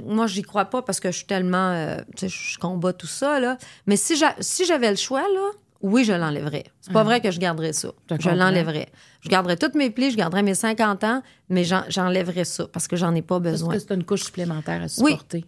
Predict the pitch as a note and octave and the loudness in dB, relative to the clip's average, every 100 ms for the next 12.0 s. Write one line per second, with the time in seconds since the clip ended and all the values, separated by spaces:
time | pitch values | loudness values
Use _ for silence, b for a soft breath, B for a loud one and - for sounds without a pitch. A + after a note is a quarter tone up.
0 | - A3 - - - - G3 F#3+ F#3+ F3+ | 0 2 2 -4 -8 -2 2 2 2 0
1 | G3 F#3 F3+ E3+ E3+ E3 E3 - - G#3+ | 0 0 0 -2 -4 -4 -6 -6 -2 -2
2 | - F4 F#4 F4+ B B B B B G#3+ | 0 4 4 2 B B B B B 0
3 | G#3+ A#3 A#3+ B3+ C4 - D#4 C#4+ C4+ A#3+ | 2 2 2 2 2 2 2 2 0 0
4 | A3+ A3 D4 E4 - - F3 A3 G3+ E3+ | 0 2 2 2 -4 -8 -2 2 0 0
5 | - G3+ G3+ A#3+ A#3+ G#3 F#3+ G#3+ B3+ A#3 | 0 2 2 2 4 2 2 0 2 2
6 | G3 F#3 F3+ - _ - G3 F#3+ A3+ G#3+ | 2 0 -2 -10 _ -2 0 2 0 -2
7 | - B3+ A#3+ - A#3 G3 G3+ G#3+ G#3 - | 0 0 0 0 2 4 4 2 -2 -2
8 | A#3 - - G3 - - F#3+ F#3+ F#3+ G3+ | -2 -2 -2 -2 0 -2 0 0 2 2
9 | G3 F3+ F#3 F3+ F#3 F#3+ b b b b | 2 2 2 2 0 -2 b b b b
10 | - G#3 G#3+ - F#3 F#3+ - _ - G#3 | 0 2 2 2 -2 -2 -6 _ -4 -4
11 | - C#4+ C4 C4+ C4 G3 F3+ G3+ G3+ | 0 2 4 4 2 0 -2 -2 0